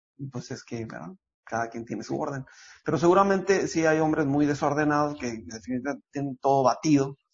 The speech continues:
y pues no van a encontrar nada, y la señora llega y rejunta las cosas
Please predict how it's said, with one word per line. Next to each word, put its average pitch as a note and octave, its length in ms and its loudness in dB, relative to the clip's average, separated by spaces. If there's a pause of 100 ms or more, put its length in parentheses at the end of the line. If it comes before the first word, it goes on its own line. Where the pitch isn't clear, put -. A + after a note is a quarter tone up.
(360)
y A2 120 -10
pues A2+ 140 -8
no D3 60 2
van D3+ 120 4
a D3 40 2
encontrar B2+ 340 -2
nada, C#3+ 200 2
y C3+ 40 0
la B2+ 100 2
señora C3+ 360 0
llega C#3 360 2
y C#3+ 100 4
rejunta C3 460 0
las B2+ 160 -2
cosas D#3+ 260 -2